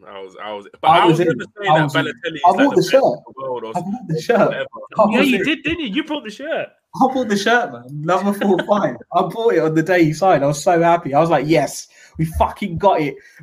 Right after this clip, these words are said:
Speaker 2: Balotelli starring Sterling. We're gonna fucking smash
Speaker 1: Yeah.
Speaker 2: man up."
Speaker 1: Well,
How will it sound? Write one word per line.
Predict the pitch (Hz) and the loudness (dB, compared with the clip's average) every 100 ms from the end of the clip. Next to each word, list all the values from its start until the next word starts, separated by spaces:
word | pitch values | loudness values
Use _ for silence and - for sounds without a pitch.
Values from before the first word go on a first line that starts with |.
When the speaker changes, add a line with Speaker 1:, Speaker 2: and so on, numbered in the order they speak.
| - | -2
Speaker 2:
Balotelli | 196 185 180 214 202 202 | 0 2 0 -2 -4 -6
starring | - 208 190 170 | -2 -2 0 -4
Sterling. | 165 - 196 202 185 160 | -8 0 2 2 2 -2
We're | 160 185 | -4 -6
gonna | 202 202 | -6 -6
fucking | 208 - 208 | -10 -12 -14
smash | - 214 196 190 | -18 -6 -6 -4
Speaker 1:
Yeah. | - | -4
Speaker 2:
man | 180 165 | 0 2
up." | 151 135 - _ _ _ | 2 -2 -8 _ _ _
Speaker 1:
Well, | 98 | -20